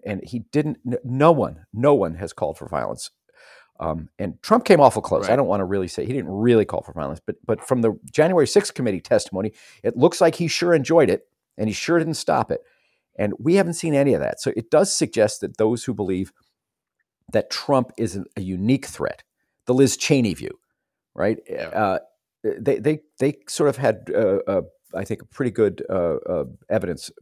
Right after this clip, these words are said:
Speaker 1: from this election. I'm, I'm glad you raised that.
Speaker 2: Yeah, I mean, even Mehmet Oz, right,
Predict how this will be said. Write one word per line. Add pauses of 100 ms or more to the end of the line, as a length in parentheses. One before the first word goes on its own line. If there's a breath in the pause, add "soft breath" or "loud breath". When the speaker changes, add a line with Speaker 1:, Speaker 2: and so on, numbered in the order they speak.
Speaker 1:
from
this
election.
I'm,
I'm
glad
you
raised
that. (440)
Speaker 2:
Yeah,
I
mean,
even
Mehmet
Oz,
right,